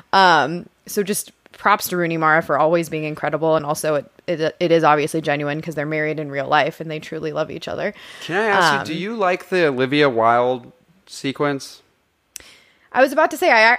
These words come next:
Speaker 1: I actually do think Olivia Wilde did a really great job in her sequence as well. I think the sequence itself, like, we can talk, and I wanna leave more of that for spectacularity as far as, like, the purpose of it and whether it takes you out or whatever that is, but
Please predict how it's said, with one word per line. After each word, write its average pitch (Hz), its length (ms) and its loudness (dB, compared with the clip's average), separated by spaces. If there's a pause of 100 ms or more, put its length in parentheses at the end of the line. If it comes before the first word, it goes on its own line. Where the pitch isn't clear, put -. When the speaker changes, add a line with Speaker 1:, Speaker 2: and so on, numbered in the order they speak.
Speaker 1:
I 226 100 4
actually 220 380 2
do 196 140 -6
think 202 180 -4
Olivia 185 320 0
Wilde 170 240 2
did 170 140 -4
a 165 40 -2
really 160 200 -4
great 151 220 -6
job 139 200 0
in 143 100 -10
her 160 140 -10
sequence 147 400 -12
as 156 140 -12
well. 139 240 -2
I 226 80 4
think 294 160 -2
the 339 80 -2
sequence 277 420 -4
itself, 208 680 0 (600)
like, 208 180 2
we 202 80 -6
can 226 160 -6
talk, - 260 0
and 214 120 0
I 208 60 2
wanna 202 280 2
leave 196 320 -6
more 185 240 0
of 175 80 0
that - 180 2
for 185 80 -10
spectacularity 170 840 -4
as 165 160 -6
far 165 260 0
as, 160 240 -4
like, 156 260 -6
the 220 100 -10
purpose 320 440 -4
of 269 140 0
it 254 320 2
and 185 340 0
whether 175 260 2
it 120 80 -4
takes - 280 -12
you 165 100 -6
out 180 220 2
or 160 100 -2
whatever 156 460 -2
that 156 200 0
is, 262 280 -2
but 180 320 2